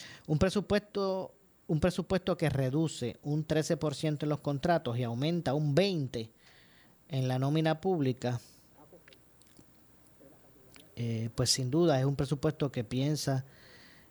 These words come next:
en el, en el retiro, garantizando las, las reservas del doce por ciento adicional al fideicomiso del pago de pensiones, resaltó el secretario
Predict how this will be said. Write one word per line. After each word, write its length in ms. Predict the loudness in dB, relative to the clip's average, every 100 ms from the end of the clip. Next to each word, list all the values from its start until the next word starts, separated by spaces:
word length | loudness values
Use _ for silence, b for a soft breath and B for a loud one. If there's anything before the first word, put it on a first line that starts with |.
| -20 -4
en 220 | 0 2
el, 520 | 2 2 0 -4 -6 -6
en 160 | -4
el 100 | -2
retiro, 460 | -2 0 2 2 0 -6 -16 B B B B
garantizando 720 | -2 2 2 2 2 2 4 4
las, 320 | 4 2 0
las 160 | 0 2
reservas 480 | 2 2 2 2
del 160 | 2 0
doce 220 | 0 -2
por 160 | -2 -2
ciento 280 | 0 0 2
adicional 540 | 2 2 0 0 0
al 120 | -2 0
fideicomiso 640 | 0 0 0 0 2 2
del 140 | 2
pago 400 | 2 0 2 -2 -4
de 260 | -2 -2
pensiones, 1160 | -2 -2 0 0 0 0 0 0 0 -2 -6 -6
resaltó 420 | -6 -6 -6 -8
el 60 | -6
secretario 640 | -4 0 2 4 4